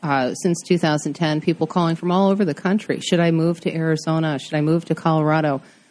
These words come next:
Um, how can I get my hands on this medicine?" And it's so frustrating because when you, uh, watch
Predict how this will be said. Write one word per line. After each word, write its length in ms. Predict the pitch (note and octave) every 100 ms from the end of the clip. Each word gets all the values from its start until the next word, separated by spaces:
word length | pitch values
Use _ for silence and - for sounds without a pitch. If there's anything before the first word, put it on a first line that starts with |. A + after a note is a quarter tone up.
| _ _
Um, 220 | D#3 D3
how 220 | C3+ F3 F#3+
can 160 | A3
I 60 | F#3
get 160 | F3
my 120 | D#3+ E3+
hands 320 | E3+ E3+ E3+
on 160 | D#3+
this 180 | D#3+ -
medicine?" 500 | E3+ G#3 B3 - - - _ _ _ _
And 160 | A3 G#3+
it's 280 | F#3+ -
so 140 | F#3+ F3
frustrating 760 | - F3+ G#3+ - D3 - -
because 400 | D#3+ F3 F3+ E3+
when 160 | E3+ E3
you, 520 | D#3 D#3 D3+ C3 C#3+ - -
uh, 240 | E3 C#3 C3+
watch 360 | D3+ E3+ F#3